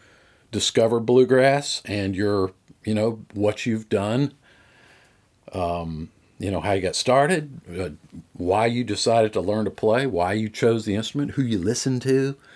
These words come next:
uh, you went to a festival. I, I don't care what the story is. I'm curious what your story is. I've told you mine, or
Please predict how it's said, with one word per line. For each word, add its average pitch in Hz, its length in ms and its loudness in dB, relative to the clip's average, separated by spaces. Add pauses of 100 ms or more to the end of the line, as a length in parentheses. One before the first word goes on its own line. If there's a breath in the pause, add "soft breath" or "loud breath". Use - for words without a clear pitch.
(540 loud breath)
uh, 92 140 0
you 87 180 -2
went 117 160 0
to - 100 -4
a - 40 -6
festival. 139 580 -4
I, 113 140 -2 (160)
I - 100 -8
don't 113 180 -6
care 214 160 -4
what 269 140 -4
the 85 100 -12
story 78 380 -2
is. - 260 -12 (380 loud breath)
I'm 190 260 -4
curious 185 460 0
what - 220 -2
your 156 140 -2
story 78 480 -6
is. - 320 -8
I've 127 380 -4
told 156 340 2
you 76 80 -10
mine, 90 520 -6 (180)
or 78 240 -6